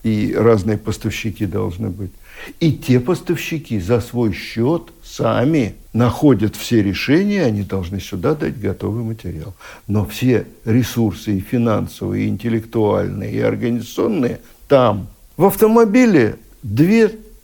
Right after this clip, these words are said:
тысячи видов материалов и примерно двадцать тысяч наименований различных компонентов.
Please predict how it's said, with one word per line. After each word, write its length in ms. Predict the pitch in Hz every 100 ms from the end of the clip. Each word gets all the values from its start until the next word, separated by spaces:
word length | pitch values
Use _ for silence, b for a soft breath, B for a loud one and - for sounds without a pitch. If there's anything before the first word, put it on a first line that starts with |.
| -
тысячи 800 | 202 196 - 127 - 104 95 - - -
видов 480 | 120 151 123 104
материалов 680 | - 110 135 143 208 208 190
и 60 | 135
примерно 500 | 110 131 143 131 117
двадцать 640 | 104 131 165 - 120 110 -
тысяч 580 | 196 196 - - - -
наименований 1120 | 110 127 120 123 120 123 143 170 156 110 98 - -
различных 720 | 110 110 92 143 - 113 104
компонентов. 800 | 120 117 123 117 92 90 -